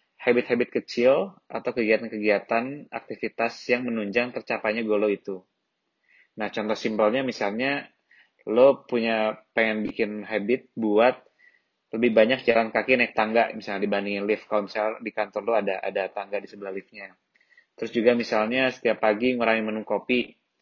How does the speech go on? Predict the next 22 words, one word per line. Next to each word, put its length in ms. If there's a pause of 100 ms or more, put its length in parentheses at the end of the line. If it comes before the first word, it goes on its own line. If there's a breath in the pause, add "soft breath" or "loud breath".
(380)
yang 160
biasanya 320
lo 80
setiap 240 (160)
satu 240
hari 160
sekali, 800
bisa 240
jadi 240
dua 400
hari 320
sekali 320
atau 160
tiga 240
hari 80
sekali, 400 (480 loud breath)
dan 80
sebagainya. 560
Jadi, 320 (400 loud breath)
lo 80
breakdown, 800
eh, 800